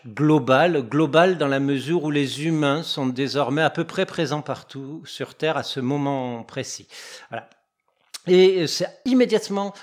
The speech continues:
à la sortie de cet, euh, âge de glace que, euh, les humains commencent à faire de l'agriculture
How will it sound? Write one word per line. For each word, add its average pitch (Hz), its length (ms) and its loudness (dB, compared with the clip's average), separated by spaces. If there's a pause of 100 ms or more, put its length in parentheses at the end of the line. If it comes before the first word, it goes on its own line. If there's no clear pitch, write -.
(140)
à 156 80 -4
la 139 120 0
sortie - 360 -8
de 139 140 -8
cet, - 520 -14
euh, 117 300 -6
âge 123 220 -6
de 123 100 -2
glace - 520 -10 (600)
que, - 140 -2
euh, 175 600 0
les 139 1080 0
humains 160 340 -4 (300)
commencent 202 400 0
à - 40 -2
faire 190 240 -4
de 170 80 -2
l'agriculture 139 920 -4